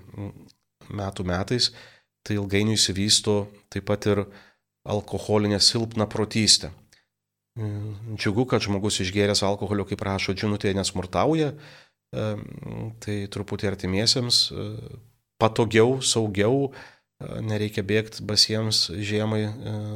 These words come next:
laukais, slėptis nuo agresijos priepuolių, e, bet tai jokių būdų nereiškia, kad priklausomybės, em, nėra. A, ar jau, e, žmogus susirgo priklausomybę, ar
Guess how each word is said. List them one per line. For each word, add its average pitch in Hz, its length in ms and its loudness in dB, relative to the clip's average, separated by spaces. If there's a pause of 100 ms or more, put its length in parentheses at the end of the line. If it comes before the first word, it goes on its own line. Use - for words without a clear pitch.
(180)
laukais, 107 480 0
slėptis 104 560 2 (560)
nuo 120 140 -4
agresijos 110 420 0
priepuolių, 117 480 -2
e, - 800 -12
bet 107 320 -4
tai 110 320 2 (480)
jokių 107 240 -4
būdų 107 220 0
nereiškia, 98 560 4 (520)
kad - 160 -8
priklausomybės, 101 1080 0
em, 101 180 -8 (640)
nėra. 92 320 4 (1080)
A, 107 260 -4
ar 139 240 4 (460)
jau, 104 260 2 (180)
e, - 280 -8 (180)
žmogus 101 480 -2
susirgo 120 800 2 (300)
priklausomybę, 104 880 0
ar 104 240 0